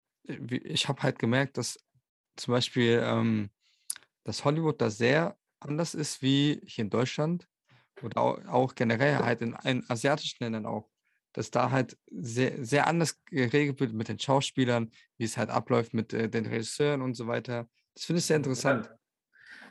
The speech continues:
Speaker 2: Ja, ich denke mal, in Hollywood ist es auch so, dass da viel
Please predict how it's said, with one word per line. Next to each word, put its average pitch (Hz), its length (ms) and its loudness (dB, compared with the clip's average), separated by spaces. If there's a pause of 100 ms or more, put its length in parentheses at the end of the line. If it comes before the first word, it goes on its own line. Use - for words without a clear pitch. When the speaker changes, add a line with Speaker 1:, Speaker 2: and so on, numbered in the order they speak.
Speaker 2:
Ja, 113 60 2
ich 113 100 0
denke 139 200 2
mal, 135 200 4
in 113 120 -6
Hollywood 127 320 0
ist 120 100 -8
es - 60 -6
auch 110 80 0
so, 120 160 -4
dass 110 180 -8
da 95 160 -8
viel 107 500 -2